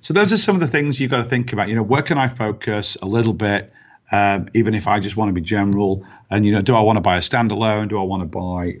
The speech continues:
uh, you know, do roll-ups and those sorts of things? And on-, once you've figured that out, then, then really,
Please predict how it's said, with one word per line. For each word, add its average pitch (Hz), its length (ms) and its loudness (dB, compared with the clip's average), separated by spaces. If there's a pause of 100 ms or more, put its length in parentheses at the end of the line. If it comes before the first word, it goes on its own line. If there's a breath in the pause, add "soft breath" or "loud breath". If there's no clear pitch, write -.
uh, 90 140 -8
you 92 120 -2
know, 87 80 2
do 90 180 0
roll-ups 95 420 2
and 92 100 2
those 92 140 4
sorts - 220 -6
of 78 60 -6
things? 80 220 -2 (300 loud breath)
And 123 100 0
on-, 127 220 4
once 147 240 2
you've 170 100 2
figured 156 280 0
that 131 140 2
out, 123 320 0 (460 soft breath)
then, 123 320 -4 (180)
then 120 220 -4
really, 147 480 0